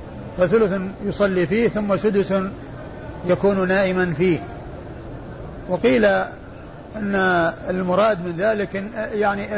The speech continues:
بعد النوم المعتاد، يعني بعد النوم المعتاد، بعد ال-، آه، آه، المقصود به، آه، الوقت المعتاد في النوم، وليس معنى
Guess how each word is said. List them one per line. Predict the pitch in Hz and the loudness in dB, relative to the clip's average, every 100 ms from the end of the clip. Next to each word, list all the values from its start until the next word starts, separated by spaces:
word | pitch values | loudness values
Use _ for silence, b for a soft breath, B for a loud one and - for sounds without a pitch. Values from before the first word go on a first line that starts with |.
| 202 220 - | -2 -2 -2
بعد | 214 196 202 | 0 2 0
النوم | 202 233 208 | -2 -2 -2
المعتاد، | 196 165 185 170 - - - - - - - - - - - | -2 2 2 2 -2 -14 -16 -16 -16 -16 -16 -16 -14 -14 -4
يعني | 151 160 | -2 2
بعد | 185 185 | 2 2
النوم | 185 208 214 | 0 0 0
المعتاد، | 190 175 160 190 226 | 0 -2 2 2 4
بعد | 202 180 | 0 2
ال-، | 190 180 | 2 2
آه، | 196 202 185 175 165 - - - - - - 208 | 2 2 2 0 -2 -4 -16 -16 -16 -16 -8 -4
آه، | 214 - - 208 226 | -2 -2 -4 -4 -4
المقصود | 202 190 - 220 196 | -2 -4 2 2 4
به، | 196 | 4
آه، | 180 208 190 - - - - - - 190 | 4 0 0 -4 -8 -12 -14 -14 -8 2
الوقت | 202 233 202 | 2 2 -2
المعتاد | 202 185 196 220 | -2 0 2 2
في | 160 | 2
النوم، | 190 214 190 - - - - - - - - - | 0 0 0 -4 -14 -16 -16 -16 -16 -16 -16 -4
وليس | 175 233 | 2 2
معنى | 233 202 | 2 2